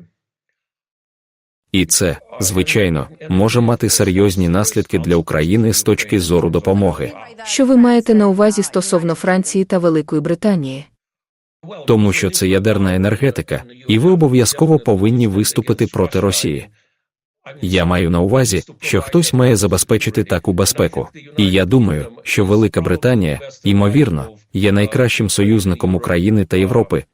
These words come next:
Speaker 1: тому що незалежно від того, ліва вона чи більш права, я думаю, що вона дуже віддана допомозі Україні. Франція —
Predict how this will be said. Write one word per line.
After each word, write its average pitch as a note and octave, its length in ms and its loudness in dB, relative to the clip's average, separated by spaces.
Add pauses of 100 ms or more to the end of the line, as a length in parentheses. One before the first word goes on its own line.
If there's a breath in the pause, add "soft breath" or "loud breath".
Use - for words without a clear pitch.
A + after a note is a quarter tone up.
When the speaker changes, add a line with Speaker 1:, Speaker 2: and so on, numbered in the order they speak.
(140)
Speaker 1:
тому G#2+ 220 4
що A2+ 180 0
незалежно F#2+ 580 0
від D#2 200 -6
того, E2 340 0 (240)
ліва G#2 280 2
вона A#2+ 280 2
чи - 160 -2
більш F2 260 -2
права, D#2+ 400 -2 (260)
я F2 180 0
думаю, B2+ 400 4 (200)
що - 200 0
вона A#2+ 260 4
дуже A#2 320 2
віддана G2 400 2
допомозі F#2 560 0
Україні. E2+ 600 -2 (1160)
Франція — F2 720 -2